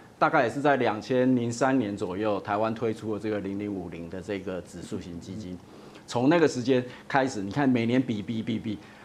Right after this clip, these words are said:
就发觉自己没有他这么厉害。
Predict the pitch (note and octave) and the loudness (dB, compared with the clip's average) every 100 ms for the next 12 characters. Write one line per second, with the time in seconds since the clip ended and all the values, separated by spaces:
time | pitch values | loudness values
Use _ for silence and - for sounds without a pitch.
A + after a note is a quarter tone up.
0 | - D#3+ E3 D#3 C3+ C3 F#3 C3 A2 F#2+ | -4 2 4 6 4 4 0 0 -2 -4
1 | - - - - - G#2+ B2+ C#3+ C#3 A#2+ | -10 -20 -20 -20 -6 2 6 8 6 4
2 | - C#3+ C#3+ D3 D3 C#3 E3 D#3+ | 2 2 6 6 8 8 8 6